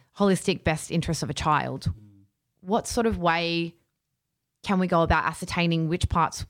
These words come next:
Speaker 1: of a chi-, of what a child is saying are important and which parts are, you know,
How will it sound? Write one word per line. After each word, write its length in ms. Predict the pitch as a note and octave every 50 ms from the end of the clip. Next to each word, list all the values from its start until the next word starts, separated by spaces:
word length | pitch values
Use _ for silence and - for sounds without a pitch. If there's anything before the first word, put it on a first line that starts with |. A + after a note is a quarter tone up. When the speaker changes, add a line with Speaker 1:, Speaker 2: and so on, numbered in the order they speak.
| _ -
Speaker 1:
of 140 | - F3+ D3+
a 40 | E3
chi-, 220 | - - - F3+ -
of 160 | F3 E3+ D3
what 100 | E3+ D#3
a 40 | D3+
child 260 | - - D3+ D3 D3
is 80 | C#3+
saying 460 | - - D#3+ D3+ D3+ D3 D3+ D3 D3 - - - - -
are 100 | - F3+
important 380 | F3 D#3 - - F3 F#2+ B2 D#3+
and 80 | D3+ D3+
which 160 | D3 - -
parts 300 | - D3+ C3+ A2+ - -
are, 280 | A#2+ B2+ G#2+ A2 - - -
you 100 | E3 D#3+
know, 220 | C#3 B2 D3+